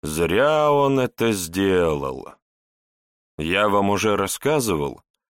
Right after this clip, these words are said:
что лет в пять моя девица категорически отказалась заниматься плаванием,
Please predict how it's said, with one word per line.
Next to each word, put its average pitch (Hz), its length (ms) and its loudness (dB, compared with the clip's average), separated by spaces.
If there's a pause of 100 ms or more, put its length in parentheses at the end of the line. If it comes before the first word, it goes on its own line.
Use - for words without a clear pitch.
что - 460 0
лет 113 380 2
в - 180 -16
пять 165 260 -2
моя 120 320 0
девица 120 480 -2
категорически 120 920 -4
отказалась 120 720 0
заниматься 98 580 -2
плаванием, 95 760 -2